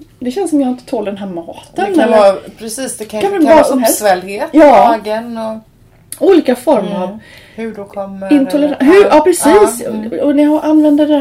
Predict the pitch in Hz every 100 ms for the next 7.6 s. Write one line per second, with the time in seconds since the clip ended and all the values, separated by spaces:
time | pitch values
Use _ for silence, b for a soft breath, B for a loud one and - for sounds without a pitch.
0 | 262 302 294 320 302 294 b b b b
1 | b - 247 320 202 160 - 214 240 285
2 | 277 262 262 - 262 254 262 - 208 277
3 | 311 262 294 277 262 247 240 208 190 -
4 | - 196 269 269 262 254 214 269 277 -
5 | - 339 - - 320 214 - - 175 -
6 | 196 208 - B B B B B B 254
7 | 269 269 - 277 262